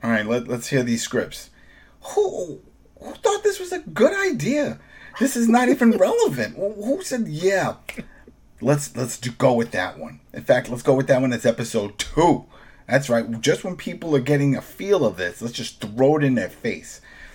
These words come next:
Speaker 1: Because I'm sure when this comes out, <laughs> this is gonna put a bad taste in people's mouths on this. And they'll be like, "You know what? What? We're not watching any more of this crap. We will just wait for Walking Dead proper to come. <laughs> And then when that's over, so is my cable subscription and A M C Plus.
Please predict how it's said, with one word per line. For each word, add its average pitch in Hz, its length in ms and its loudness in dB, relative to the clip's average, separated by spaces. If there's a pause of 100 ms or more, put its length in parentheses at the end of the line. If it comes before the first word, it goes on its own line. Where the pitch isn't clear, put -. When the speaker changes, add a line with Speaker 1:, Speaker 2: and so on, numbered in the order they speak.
(140)
Speaker 1:
Because 120 440 -2 (160)
I'm 117 140 0
sure 214 340 0
when 123 140 2
this 165 120 -2
comes 151 260 0
out, 139 260 4
<laughs> - 0 -
this 143 260 2
is 131 80 -6
gonna 123 180 0
put 117 140 -2
a 90 140 -2
bad 214 460 2
taste 120 280 -2
in 104 80 -12
people's 98 300 -10
mouths 92 260 -4
on 90 120 -8
this. 90 140 -12 (180)
And 98 100 -6
they'll 113 80 0
be 120 80 2
like, 123 120 -4
"You 135 60 2
know 143 180 2
what? 165 340 0 (140)
What? - 340 -2
We're 196 120 4
not 160 200 4
watching 139 340 2
any 117 160 0
more 107 220 -2
of 92 60 -10
this 85 140 -12
crap. - 340 -14 (220)
We 123 200 0
will 143 180 2
just 127 360 2
wait 143 340 2
for 117 140 0
Walking 131 320 -2
Dead 147 160 2
proper 139 300 2
to 143 80 0
come. 120 360 0 (140)
<laughs> - 120 -12
And 87 140 -2
then 98 120 -2
when 101 160 -4
that's 131 320 0
over, 143 500 4 (140)
so 131 360 4
is 139 240 2
my 117 420 2
cable 139 300 2
subscription 139 580 -2
and 110 180 -4
A 110 40 -2
M 117 200 2
C 117 160 -2
Plus. - 180 -6